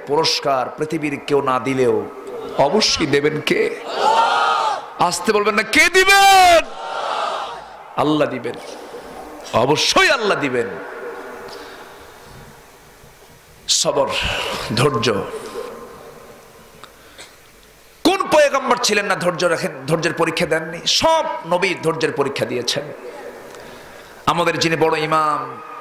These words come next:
আবু হানিফা রাহমাতুল্লাহ আলাইহি, কি বিশাল ধৈর্যের পাহাড় তিনি ছিলেন। বাদশা মনসুর জালিম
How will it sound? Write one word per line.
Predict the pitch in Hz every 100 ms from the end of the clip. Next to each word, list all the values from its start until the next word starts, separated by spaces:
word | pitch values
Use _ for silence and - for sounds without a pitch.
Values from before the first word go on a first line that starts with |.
| - -
আবু | 160 156
হানিফা | 151 160 156 151
রাহমাতুল্লাহ | 143 147 147 139 135
আলাইহি, | 135 131 117 - - - - - - -
কি | 233
বিশাল | 214 - 311 320 277
ধৈর্যের | 185 262 214 240
পাহাড় | 233 202 226 208
তিনি | 196 175
ছিলেন। | - 170 - - - - - - - - -
বাদশা | 107 170 - 180
মনসুর | 170 160 147 175 151
জালিম | 131 160 160 156 127